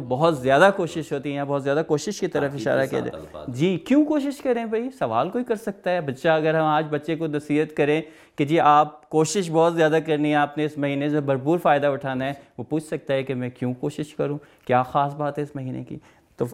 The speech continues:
Speaker 1: ارشاد، اے، امام جعفر صادق ہوتا ہے کہ اس مہینے میں روزی تقسیم ہوتی ہے۔ پہلا، ہر کوئی روزی کے پیچھے بھاگ رہا ہے، آج کل لوگ بہت پریشان ہیں۔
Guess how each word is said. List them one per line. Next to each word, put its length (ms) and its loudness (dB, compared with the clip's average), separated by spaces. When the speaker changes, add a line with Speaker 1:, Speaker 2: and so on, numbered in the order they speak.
Speaker 1:
ارشاد، 340 0
اے، 200 0
امام 220 2
جعفر 220 0
صادق 420 -2
ہوتا 200 -2
ہے 120 2
کہ 100 -4
اس 160 -8
مہینے 380 -2
میں 180 -2
روزی 480 2
تقسیم 600 -6
ہوتی 340 -14
ہے۔ 60 -16
پہلا، 360 -4
ہر 140 4
کوئی 220 2
روزی 260 0
کے 100 -4
پیچھے 240 -4
بھاگ 240 2
رہا 140 0
ہے، 60 2
آج 140 0
کل 120 -4
لوگ 200 0
بہت 240 -2
پریشان 460 0
ہیں۔ 80 0